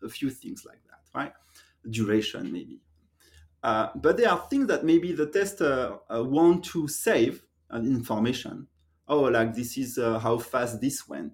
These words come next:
This is, uh, the frame rate of this, you know, that they, they want to report so then later they can, uh, filter test on it,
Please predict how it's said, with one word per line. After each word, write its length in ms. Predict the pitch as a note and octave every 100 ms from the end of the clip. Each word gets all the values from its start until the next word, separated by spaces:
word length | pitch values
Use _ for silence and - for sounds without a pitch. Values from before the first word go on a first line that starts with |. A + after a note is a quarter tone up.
| -
This 180 | G#3+ -
is, 300 | G#2+ G#2 - G2
uh, 240 | G2+ F#2+ - _ _ _
the 260 | A2 G#2 G#2
frame 300 | - C#3 C#3
rate 280 | B2 G#2+ G#2+
of 180 | G2+ G#2+
this, 460 | G2 - - - -
you 120 | -
know, 140 | F2 _ _ _ _ _ -
that 360 | B2+ C3 - - _ _ _ -
they, 100 | C3+ B2
they 120 | C#3+
want 200 | D3+ D3+
to 100 | C#3
report 380 | D3 A3+ B3+ -
so 80 |
then 160 | D#3+ C3+
later 240 | C3+ C#3+
they 100 | C3+
can, 480 | B2 B2+ A#2 A2+ A2+
uh, 280 | G#2 G#2+ G2+ -
filter 440 | - F#3 - D3 -
test 260 | A#2 A2+ D3+
on 200 | D3 D3
it, 260 | D3 D3+